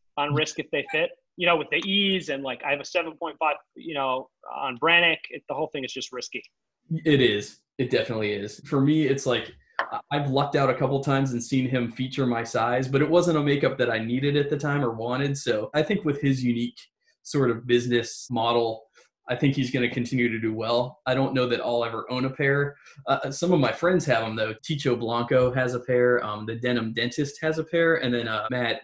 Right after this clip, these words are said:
Speaker 2: Shibui on Instagram, he, he's
Speaker 1: Yeah,
Speaker 2: got
Speaker 1: he lives in, uh, Jersey, I think.
Speaker 2: Yeah, he does. Yes. So, so those three have 'em. But yeah, again, I just, I don't know that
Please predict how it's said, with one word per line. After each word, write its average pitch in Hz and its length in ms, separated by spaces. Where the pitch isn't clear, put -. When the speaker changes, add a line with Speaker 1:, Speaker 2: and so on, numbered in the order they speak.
Speaker 2:
Shibui 117 460
on 113 100
Instagram, 117 460
he, 147 140
he's - 100
Speaker 1:
Yeah, 151 200
Speaker 2:
got 120 80
Speaker 1:
he 175 80
lives 170 220
in, 165 160
uh, 156 200
Jersey, 123 460
I 110 60
think. 110 240
Speaker 2:
Yeah, 123 200
he 120 100
does. 107 340
Yes. 110 340
So, 131 380
so 139 180
those 196 260
three 156 240
have 120 240
'em. 123 220
But 123 320
yeah, 107 260
again, 117 260
I 113 120
just, 123 200
I 123 120
don't 120 160
know 113 180
that 107 200